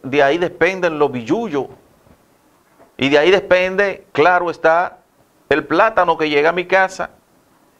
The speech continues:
las habichuelas que llegan a mi casa, el arroz que llega a mi casa,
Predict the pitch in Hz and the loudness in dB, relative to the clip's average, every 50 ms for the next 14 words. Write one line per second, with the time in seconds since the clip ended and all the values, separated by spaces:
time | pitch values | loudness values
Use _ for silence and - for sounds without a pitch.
0 | _ _ _ _ _ _ _ _ _ _ _ _ _ _ _ _ _ _ _ _ | _ _ _ _ _ _ _ _ _ _ _ _ _ _ _ _ _ _ _ _
1 | _ _ _ _ - 127 143 147 143 143 139 139 131 - 147 160 175 170 175 180 | _ _ _ _ 0 2 2 4 2 2 0 -2 -4 -2 2 2 2 4 2 2
2 | 170 165 156 156 160 170 175 180 175 180 175 175 185 190 196 196 - - 160 - | 0 0 0 2 2 2 2 2 0 -2 -2 0 2 2 2 2 0 0 0 2
3 | 139 127 123 135 147 156 151 - 160 165 165 170 170 170 170 175 170 - 180 175 | 2 0 2 2 0 0 0 -2 -4 -2 0 0 0 0 0 -2 -2 0 0 0
4 | 165 165 - 135 - | 0 -2 -6 -14 -16